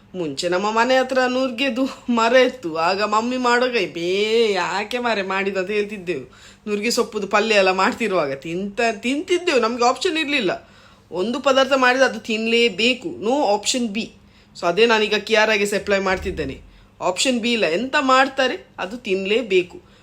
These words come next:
So ಮನೆಯಲ್ಲಿ ಸಹ ಅದೇ ನುಗ್ಗೆ ಸೊಪ್ಪಿರುವಾಗ ಹ್ಮ್ ಹ್ಮ್ ಆಗ್ತಿತ್ತು ಮುಸುಂಟೆ ಎಲ್ಲ, ಅದನ್ನು ತಿಂತಿದ್ದೆವು. ಈಗ ಅದ್ರ ವ್ಯಾಲ್ಯೂ ಗೊತ್ತುಂಟು ನೋಡಿ, ಕ್ರಯ ಕೊಟ್ಟು ನುಗ್ಗೆ ಸೊಪ್ಪುದು ಪೌಡರ್ ತಗೊಂಡು ಬಂದೇವೆ. ಇಂಡಿಯಾದಿಂದ ತಂದದ್ದು ನಾನು, ಲಾಸ್ಟ್ ಇಯರ್ ತಂದದ್ದು, ಇಷ್ಟವರೆಗೂ ಉಂಟು. ಅದು ಹೆಚ್ಚು ಕುಡಿಲಿಕ್ಕೆ ಆಗುದಿಲ್ಲ,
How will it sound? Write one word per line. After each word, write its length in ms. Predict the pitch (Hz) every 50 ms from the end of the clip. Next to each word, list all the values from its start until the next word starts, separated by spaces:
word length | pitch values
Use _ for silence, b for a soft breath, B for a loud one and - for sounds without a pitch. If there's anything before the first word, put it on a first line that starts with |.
| b b - -
So 160 | 262 240 233
ಮನೆಯಲ್ಲಿ 380 | 233 233 240 262 269 277 269 269
ಸಹ 80 | 285
ಅದೇ 180 | 247 226 208 185
ನುಗ್ಗೆ 280 | 190 208 220 214 247 240
ಸೊಪ್ಪಿರುವಾಗ 400 | 240 233 240 247 233 220 208 190
ಹ್ಮ್ 280 | 208 233 247 254 254
ಹ್ಮ್ 280 | 262 262 262 262 254 240
ಆಗ್ತಿತ್ತು 380 | 233 233 233 - 226 - -
ಮುಸುಂಟೆ 380 | 175 185 190 - 226 202 175 185
ಎಲ್ಲ, 140 | 160 151 143 B B B B B B B -
ಅದನ್ನು 440 | 233 247 269 277 339 330 339 359 -
ತಿಂತಿದ್ದೆವು. 680 | 349 330 330 359 370 330 269 254 208 190 190 220 - - - -
ಈಗ 240 | - 208 240 285 311 311
ಅದ್ರ 120 | 294 269 277
ವ್ಯಾಲ್ಯೂ 300 | 254 247 233 254 269 269
ಗೊತ್ತುಂಟು 320 | 247 254 240 214 185 175 190
ನೋಡಿ, 280 | 190 202 196 180 175
ಕ್ರಯ 420 | 196 - - 220 208 214 240 254 254
ಕೊಟ್ಟು 500 | 254 240 240 - - 302 415 427 b b b b b b _ _ 277
ನುಗ್ಗೆ 320 | 269 254 247 233 233 277
ಸೊಪ್ಪುದು 380 | - 285 247 - - 262 254 247
ಪೌಡರ್ 380 | 254 233 226 240 247 247 240
ತಗೊಂಡು 260 | 240 220 214 233 233 226
ಬಂದೇವೆ. 760 | 226 220 220 220 202 180 165 160 170 196 - - - - _ _ -
ಇಂಡಿಯಾದಿಂದ 360 | 262 269 302 349 330 311 285
ತಂದದ್ದು 400 | 285 262 247 220 220 214 202 165
ನಾನು, 180 | 170 170 165 170
ಲಾಸ್ಟ್ 260 | 180 202 220 - -
ಇಯರ್ 140 | 240 233 233
ತಂದದ್ದು, 560 | 208 180 175 170 156 143 151 170 240 254 - B B B B B B B -
ಇಷ್ಟವರೆಗೂ 400 | 240 233 - 320 311 311 302 277
ಉಂಟು. 160 | 294 262 233
ಅದು 160 | 202 202 254 277
ಹೆಚ್ಚು 640 | 269 262 247 254 - 339 320 302 285 254 240 226
ಕುಡಿಲಿಕ್ಕೆ 360 | - 262 262 294 294 294 294 262
ಆಗುದಿಲ್ಲ, 760 | 233 240 262 269 269 277 240 190 180 185 226 240 b b